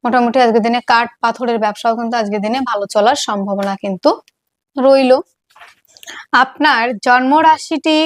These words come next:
যদি হয়ে থাকে মেষ রাশি, মেষ রাশির জাতক জাতিকাদের আজকের দিনে শারীরিক সুস্থতা অনেকটাই কম থাকছে। সাধারণত কিছু ভাইরাল ফিভার যেগুলো রয়েছে, জ্বর, সর্দি, কাশি, এই ধরনের কিছু প্রবলেম হতে পারে।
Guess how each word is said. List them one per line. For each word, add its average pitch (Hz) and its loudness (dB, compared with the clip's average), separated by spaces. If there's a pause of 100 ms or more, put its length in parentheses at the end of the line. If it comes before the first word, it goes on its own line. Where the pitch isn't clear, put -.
(160)
যদি 240 4
হয়ে 247 2
থাকে 220 0 (100)
মেষ 220 -2 (100)
রাশি, 196 0
মেষ 226 2
রাশির 214 0
জাতক 226 0
জাতিকাদের 277 0
আজকের 226 0
দিনে 214 -10
শারীরিক 247 -2
সুস্থতা 233 -2
অনেকটাই 220 -4
কম 247 -4
থাকছে। 254 -2 (520)
সাধারণত 254 0 (160)
কিছু 254 -8 (400)
ভাইরাল 208 2
ফিভার 233 0
যেগুলো 202 0
রয়েছে, 220 -2
জ্বর, 208 4
সর্দি, 190 -6
কাশি, 220 -4
এই 220 4
ধরনের 202 -2
কিছু 208 -6
প্রবলেম 214 0
হতে 262 -2
পারে। 277 4